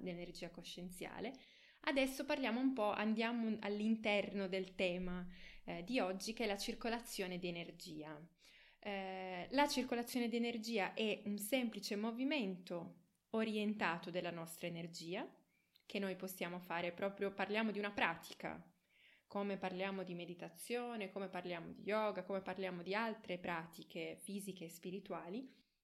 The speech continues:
Eh, durante la circolazione dell'energia noi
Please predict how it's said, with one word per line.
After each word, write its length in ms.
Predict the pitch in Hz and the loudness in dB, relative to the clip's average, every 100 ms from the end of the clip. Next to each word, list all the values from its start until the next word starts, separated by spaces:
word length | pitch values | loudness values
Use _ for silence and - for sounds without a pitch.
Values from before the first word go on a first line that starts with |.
| _ _ _ _ - | _ _ _ _ -4
Eh, 300 | 220 214 208 | 0 0 0
durante 580 | 202 277 277 208 202 202 | 4 6 6 4 0 -2
la 100 | 196 | -4
circolazione 720 | 196 214 208 220 220 277 233 | -4 -6 -2 -4 -2 0 0
dell'energia 680 | 196 208 247 294 240 196 220 | 2 2 2 0 -2 0 2
noi 460 | 214 196 233 262 | 2 2 0 -2